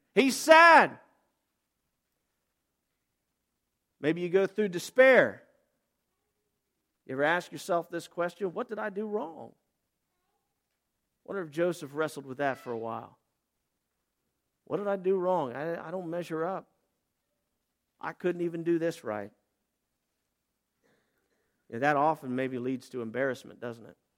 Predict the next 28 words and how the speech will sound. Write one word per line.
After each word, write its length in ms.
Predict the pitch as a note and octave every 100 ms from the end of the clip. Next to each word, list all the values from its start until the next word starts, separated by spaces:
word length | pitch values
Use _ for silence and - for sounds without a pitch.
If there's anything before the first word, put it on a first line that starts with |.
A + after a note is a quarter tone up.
| _ _ _ _ _ _
Embarrassment. 600 | G#2+ A#2 B2 A#2 - - _ _ _ _ _ _ _ _ _ _ _ _ _ _ _ -
This 160 | B2
is 140 | C#3+ C#3+
not 200 | D3 C#3
the 60 |
way 180 | C3 C3+
life 320 | B2+ C3 B2+
is 80 | A#2+
supposed 440 | - A2+ C3+ C#3
to 80 | -
be. 260 | B2 D3 B2+
This 220 | B2+ C3
is 100 | C#3
not 180 | D3 C#3
the 80 | C3+
way 160 | C3+
I 80 | B2+
planned 460 | B2 - D3 C#3+ A#2+
this. 300 | A#2 A2+ - _ _
I 80 | A#2+
can't 240 | - D3+
believe 260 | C#3+ C#3+ D3
these 220 | C3+ B2+
things 260 | C3 C3+ B2
are 60 |
happening 480 | A#2 C3 C3 C3+ B2+ A#2+
to 60 |
me. 380 | B2 D3+ C#3+ A#2+